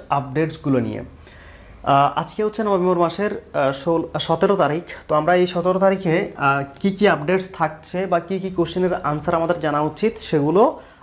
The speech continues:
আগে বুঝে নেই। আমাদেরকে জানতে হবে যে ঢাকা বিশ্ববিদ্যালয়ের ডি ইউনিটে কি আসলেই সাধারণ জ্ঞান থেকে প্রশ্ন হবে না?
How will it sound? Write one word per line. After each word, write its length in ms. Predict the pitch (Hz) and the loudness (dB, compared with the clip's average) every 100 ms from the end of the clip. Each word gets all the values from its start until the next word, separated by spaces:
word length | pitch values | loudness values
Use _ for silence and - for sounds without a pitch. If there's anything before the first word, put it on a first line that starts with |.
| - | -2
আগে 260 | 143 143 | -2 0
বুঝে 260 | 143 127 127 | -4 -2 -2
নেই। 160 | 110 107 - - - | -2 -8 -16 -20 -4
আমাদেরকে 320 | 170 202 214 | 2 2 2
জানতে 300 | 214 196 180 | 0 0 2
হবে 160 | 196 180 | 0 2
যে 120 | 160 | 0
ঢাকা 280 | 147 151 180 | 0 -2 -4
বিশ্ববিদ্যালয়ের 640 | 180 190 185 208 214 147 | -4 -4 -4 -2 -2 -2
ডি 100 | 151 | 0
ইউনিটে 300 | 202 208 208 | 0 0 -6
কি 220 | 202 202 | -2 2
আসলেই 320 | 165 156 190 190 | 2 2 2 2
সাধারণ 280 | 175 170 175 | 0 0 2
জ্ঞান 160 | 180 | 0
থেকে 200 | 185 190 | 0 -2
প্রশ্ন 320 | 190 165 - | 0 -2 0
হবে 200 | 175 175 | 0 2
না? 180 | 196 139 | 2 0